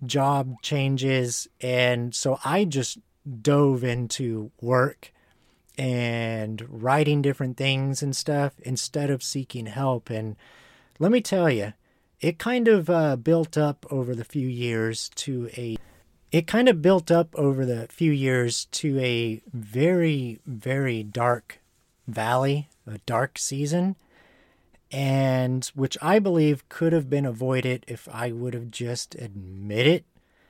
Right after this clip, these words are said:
things that were bothering me, sought help, especially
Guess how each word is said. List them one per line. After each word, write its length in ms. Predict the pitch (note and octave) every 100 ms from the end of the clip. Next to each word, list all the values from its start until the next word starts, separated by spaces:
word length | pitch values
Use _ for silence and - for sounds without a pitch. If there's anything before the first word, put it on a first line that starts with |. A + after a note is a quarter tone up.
| _ _ _ -
things 280 | D#3 D#3
that 140 | D3+ D3+
were 100 | C#3+
bothering 600 | C#3 D3 D3+ D#3 D3+ D3+
me, 360 | D3+ D3 D3+ - _ _ _ _
sought 520 | - - C#3+ C#3+ - _ _
help, 500 | - C#3+ C#3 C3+ - - _ _
especially 800 | C3 - - D3 D#3+ - D3+ C3+